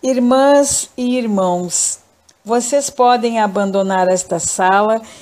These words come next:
e dizer para vós próprios,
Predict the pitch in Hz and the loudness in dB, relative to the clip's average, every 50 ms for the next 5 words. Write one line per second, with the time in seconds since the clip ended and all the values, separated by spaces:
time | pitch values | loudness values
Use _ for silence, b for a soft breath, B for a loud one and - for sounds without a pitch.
0 | B B B 269 269 214 262 285 269 226 226 233 233 240 220 226 254 233 226 220 | B B B -10 -8 -6 -4 -4 -2 0 0 2 2 2 0 0 0 2 2 2
1 | 214 196 196 214 226 240 240 - - 202 190 175 165 160 - - 180 170 160 - | 0 -2 -2 -2 -2 -2 -2 -4 -4 -2 0 2 2 0 -2 -6 -8 -8 -8 -6
2 | - - - | -8 -8 -10